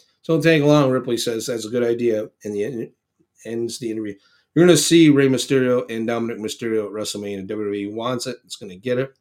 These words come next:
Um, Dolph Ziggler took on Mustafa Ali. Ali wins this matchup. Excellent matchup. Um, they're making Dolph Ziggler, like I said, into a punching bag, which I don't like. I like Dolph Ziggler a lot. Mustafa Ali, he's helping the young guys.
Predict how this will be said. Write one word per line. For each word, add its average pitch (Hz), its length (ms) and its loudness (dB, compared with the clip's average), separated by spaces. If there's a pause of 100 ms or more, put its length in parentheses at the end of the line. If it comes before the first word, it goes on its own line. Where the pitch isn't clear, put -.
(800)
Um, 113 680 -2 (100)
Dolph 135 240 2
Ziggler 139 260 4
took 139 200 0
on 131 180 0
Mustafa 127 400 -4
Ali. 127 380 -2
Ali 123 340 -2
wins 120 300 -6
this 120 180 -6
matchup. 117 420 -8 (140)
Excellent 135 400 -4
matchup. 110 360 -8 (360)
Um, 95 460 -14 (260)
they're 110 220 -6
making 110 300 -6
Dolph 113 200 -4
Ziggler, 120 220 -4
like 113 240 -6
I 110 60 -6
said, 123 360 -4 (220)
into 104 560 -8
a 104 280 -8
punching 113 400 -10
bag, 92 240 -8
which 95 200 -12
I 92 100 -10
don't 92 240 -12
like. 92 300 -14
I 95 80 -10
like 95 320 -10
Dolph 90 240 -12
Ziggler 95 340 -10
a 92 60 -14
lot. 120 280 -2 (480)
Mustafa 147 440 4
Ali, 135 300 2
he's 123 160 -2
helping 113 280 -2
the 110 100 -4
young 113 380 -4
guys. 110 440 -2